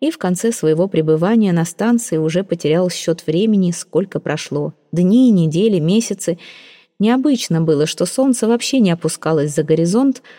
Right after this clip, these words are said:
а целые сутки крутилось над нашими головами. Смех был и со временем. Разница с Москвой на девять часов,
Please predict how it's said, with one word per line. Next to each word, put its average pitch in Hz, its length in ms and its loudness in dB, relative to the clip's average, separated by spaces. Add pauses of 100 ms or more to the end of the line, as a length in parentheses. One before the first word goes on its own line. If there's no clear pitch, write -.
(260)
а - 80 -4
целые 262 340 0
сутки 226 400 -4
крутилось 196 600 -2
над 156 180 -2
нашими 165 400 -2
головами. 156 680 -2 (480)
Смех 202 380 0
был 185 220 2
и 226 60 4
со 226 180 0
временем. 156 580 0 (380)
Разница 180 500 0
с 170 80 -6
Москвой 180 460 0
на 165 100 2
девять 170 320 0
часов, 214 500 -4